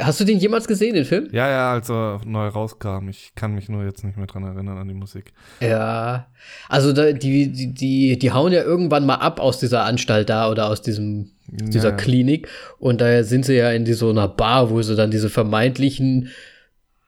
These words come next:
Speaker 1: Schweizerdeutschen <laughs> sehen. Also
Speaker 2: Oh, jetzt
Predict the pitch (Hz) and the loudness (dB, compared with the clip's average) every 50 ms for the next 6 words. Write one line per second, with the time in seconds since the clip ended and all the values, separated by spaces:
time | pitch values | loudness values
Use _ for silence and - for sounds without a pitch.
0 | _ - 92 - - - - - 113 98 107 110 113 131 151 147 - 165 147 143 | _ -10 -8 -6 -6 -6 -8 -8 -4 0 2 2 4 4 2 2 0 0 0 0
1 | 147 156 151 156 160 160 156 - - 156 160 156 160 165 131 123 - - - - | 2 2 4 4 4 2 0 -2 -4 -2 0 2 4 4 4 2 0 -2 -8 -8
2 | - 719 - - 262 - 190 247 214 165 147 123 151 151 165 175 180 175 139 123 | -10 -6 0 2 2 2 2 -4 -4 -4 -6 -4 -4 -4 -2 -2 -2 0 0 0
3 | 117 117 120 120 - - - - 160 165 175 180 185 185 180 175 175 170 165 156 | 0 0 -2 -4 -4 -4 -4 -2 -2 -2 0 0 0 2 2 0 0 -2 -4 -6
4 | 147 139 127 110 107 - - - 131 143 160 170 170 185 - - - | -8 -10 -10 -12 -16 -20 -18 -14 -12 -10 -10 -10 -12 -14 -18 -20 -20